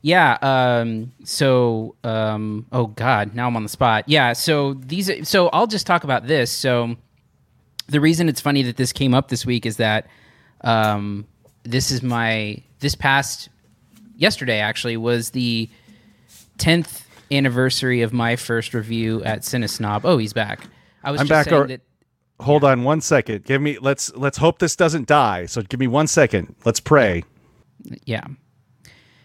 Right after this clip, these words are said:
Speaker 1: So it is my, it was my ten-year anniversary of, uh, my first review at film, uh, a, a film critic review at Cinesnob. Um, my first review was for Captain America: The First Avenger.
Speaker 2: Hey,
Speaker 1: Uh,
Speaker 2: look.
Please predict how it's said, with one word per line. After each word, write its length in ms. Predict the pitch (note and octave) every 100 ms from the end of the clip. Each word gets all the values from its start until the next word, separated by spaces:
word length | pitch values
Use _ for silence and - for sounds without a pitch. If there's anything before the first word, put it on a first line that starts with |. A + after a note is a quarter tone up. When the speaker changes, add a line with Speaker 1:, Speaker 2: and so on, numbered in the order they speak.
| _ _ -
Speaker 1:
So 420 | C#3+ C3 B2 -
it 160 | B2+ C3
is 100 | B2
my, 260 | B2 A2+
it 160 | A2 A2+
was 180 | A#2 B2
my 140 | A2+
ten-year 720 | - C#3+ C3+ B2+ B2 A#2 A2 -
anniversary 480 | A#2+ A#2+ A2+ A#2 B2+
of, 140 | G#2+ - _ -
uh, 220 | A2+ A2
my 140 | A2
first 260 | - B2 -
review 220 | A#2 A#2
at 80 | -
film, 480 | D#3+ D#3 D#3 D3 -
uh, 360 | B2 G#2+ A#2+ A2+ -
a, 60 | A#2+
a 40 |
film 300 | - F3+ E3+
critic 340 | C#3 D#3 B2+ -
review 600 | B2+ A#2+ B2 A#2 A2+ G#2
at 240 | A#2 A2+
Cinesnob. 680 | - A#2+ A2+ A#2+ A2+ A2 A2 - _ _ _ _
Um, 840 | C3 B2+ A#2+ A#2+ A#2 A2+ A2+ A2 B2+ _ -
my 160 | C3+
first 260 | B2+ E3 -
review 280 | C#3 C#3+ C#3
was 120 | C3
for 160 | C3+
Captain 400 | B2 C3 C3 C#3
America: 560 | B2+ B2 B2 A#2+ C3+ A#2+
The 100 | A2+
First 360 | - B2+ B2 B2
Avenger. 600 | A2+ B2+ D3 E3 F#3+ - _ _ _ _ _ -
Speaker 2:
Hey, 240 | A#3+ A3+
Speaker 1:
Uh, 40 |
Speaker 2:
look. 200 | A3+ A3